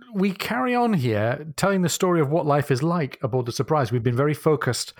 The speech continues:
on Stephen and Martin and the gunroom and on Jack and on Alan in particular.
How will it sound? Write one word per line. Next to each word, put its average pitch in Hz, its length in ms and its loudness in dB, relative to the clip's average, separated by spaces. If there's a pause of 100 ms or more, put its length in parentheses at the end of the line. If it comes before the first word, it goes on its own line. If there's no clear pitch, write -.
(280)
on 120 400 0 (140)
Stephen 156 400 2
and 117 100 0
Martin 151 300 0
and 123 180 -4
the 113 60 -4
gunroom 139 360 0
and 120 120 -4
on 104 160 -4
Jack 131 340 -4 (180)
and - 80 -2
on 110 140 -2
Alan 123 260 0
in 113 100 -2
particular. 107 480 -2